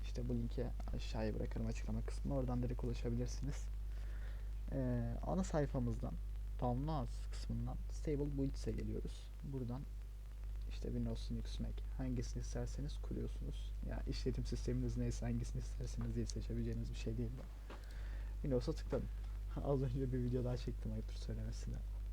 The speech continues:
Sesim çıkmamış. O yüzden biraz hızlı davranıyorum. Kusura bakmayın, hastayım biraz.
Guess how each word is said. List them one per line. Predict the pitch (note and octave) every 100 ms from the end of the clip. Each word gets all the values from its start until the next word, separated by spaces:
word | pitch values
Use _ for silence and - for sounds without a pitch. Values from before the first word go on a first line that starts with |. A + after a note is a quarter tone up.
| - - -
Sesim | - B2 C3 A#2+
çıkmamış. | - - A#2 - - - - - - - - - - - - -
O |
yüzden | C3 A#2+ B2
biraz | B2+ B2 B2+
hızlı | A#2+ B2
davranıyorum. | A2+ G#2+ G#2+ A2
Kusura | - - A#2+
bakmayın, | A#2 A#2+ A2+ A2+
hastayım | A2+ - A#2 A2+ A2
biraz. | A2 -